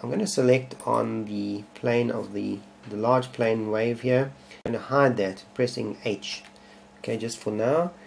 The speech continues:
And then this plane I can see better. I'm gonna scale along X. I'm going to rotate it around the X axis by pressing R and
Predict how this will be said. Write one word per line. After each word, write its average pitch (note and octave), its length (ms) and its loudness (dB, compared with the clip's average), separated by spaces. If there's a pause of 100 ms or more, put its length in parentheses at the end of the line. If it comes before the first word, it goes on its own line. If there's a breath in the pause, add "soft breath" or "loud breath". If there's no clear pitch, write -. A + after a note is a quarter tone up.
(320 loud breath)
And G#2+ 260 -2
then A#2 420 2 (200)
this D3 160 4
plane C3 540 2 (760)
I A2 120 -4
can G2+ 200 -8
see - 160 -2
better. A2 360 0
I'm C3+ 140 2
gonna G#2+ 160 0
scale A#2 320 2
along G#2 340 -2
X. - 460 -2 (800 loud breath)
I'm A2+ 140 -4
going B2 180 6
to A#2 120 4
rotate F#3 560 0
it A#2+ 260 0
around G#2+ 360 -2
the - 120 -6 (140)
X - 500 -2 (180)
axis A#2+ 640 -4 (560)
by G2+ 120 -2
pressing G#2 420 -6
R A2+ 300 2
and G2+ 140 -2